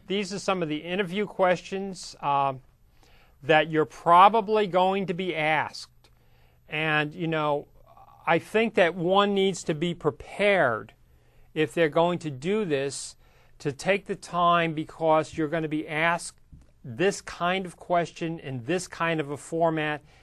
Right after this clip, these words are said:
It may be, not be exactly this way, but it's gonna be in some format like this. So you do need to do things like,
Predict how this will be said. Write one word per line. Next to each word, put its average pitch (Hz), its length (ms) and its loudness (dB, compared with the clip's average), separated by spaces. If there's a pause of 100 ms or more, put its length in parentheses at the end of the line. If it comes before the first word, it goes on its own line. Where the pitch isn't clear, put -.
It 139 140 -10
may 156 160 0
be, 151 180 -4
not 143 240 -4
be 139 100 -6
exactly 160 600 0
this 147 260 -6
way, 151 140 0
but 135 160 -6
it's 127 120 -12
gonna 147 200 -6
be 135 160 -6
in 131 80 -8
some 170 260 -4
format 151 540 -6
like 151 260 -2
this. - 280 -12 (500)
So - 140 -8
you 175 120 -2
do 214 200 -2
need 202 240 0
to 156 80 -10
do 156 200 0
things 151 360 -4
like, 135 360 -2